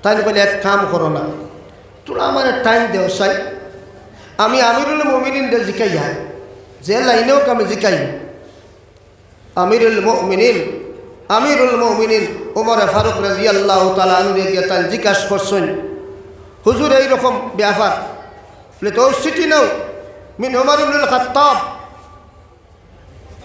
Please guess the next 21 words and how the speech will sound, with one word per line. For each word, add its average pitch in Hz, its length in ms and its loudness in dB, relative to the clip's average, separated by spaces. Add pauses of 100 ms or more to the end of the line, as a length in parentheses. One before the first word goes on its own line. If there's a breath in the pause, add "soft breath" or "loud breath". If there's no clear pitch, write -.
(560)
ওমর 247 220 4
ইবনে 294 280 2
খাত্তাবের 294 580 2
পক্ষ 302 380 0
থাকি 285 480 -4 (1300)
আবু 226 260 2
জাহেলের 302 440 2
নাম 285 220 2
আসলো 294 260 0
ওমর 294 220 0
ইবনে 294 240 0
হিশাম, 269 480 2 (1500)
আর 233 200 2
নবী, 254 220 2 (360)
ওমর 247 240 4
ফারুকের 302 380 2
নাম 277 240 2
আসলো 285 240 2
ওমর 285 180 4
ইবনুল 262 300 -2
খাত্তাব। 262 440 2